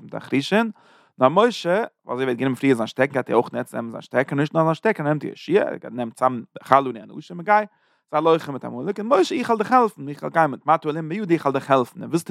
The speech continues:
משה מיט דער מטה, נישט דער שלאג דער שטיין, עס קומט וואסער, נישט, עס קומט מאגיק מלאכים, נאר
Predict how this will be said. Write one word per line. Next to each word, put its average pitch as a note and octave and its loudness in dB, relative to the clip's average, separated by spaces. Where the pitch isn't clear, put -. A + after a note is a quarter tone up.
משה C#3+ 2
מיט B2 -8
דער A#2+ -10
מטה, A#2+ -8
נישט - -16
דער B2 -4
שלאג C3+ 2
דער B2+ -4
שטיין, C3 2
עס A#2 -10
קומט A#2 -10
וואסער, C#3+ 2
נישט, C#3+ -10
עס A#2+ -16
קומט A#2 -12
מאגיק B2 2
מלאכים, C3+ -4
נאר D3 6